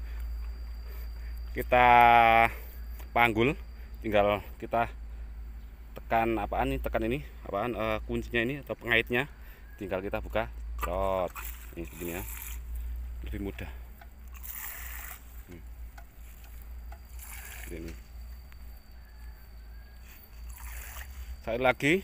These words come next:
ini untuk pupuk susulannya kami menggunakan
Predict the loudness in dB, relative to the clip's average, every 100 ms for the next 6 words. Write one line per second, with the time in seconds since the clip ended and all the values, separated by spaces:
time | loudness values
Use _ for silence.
0 | -2 -16 -16 -4 2 4 4 4 2 2
1 | 2 2 0 -4 -12 -14 -12 -12 -12 -12
2 | -12 -10 -4 -2 0 -2 2 4 4 4
3 | 0 -2 -2 0 0 0 -2 -2 -2 -2
4 | 0 0 0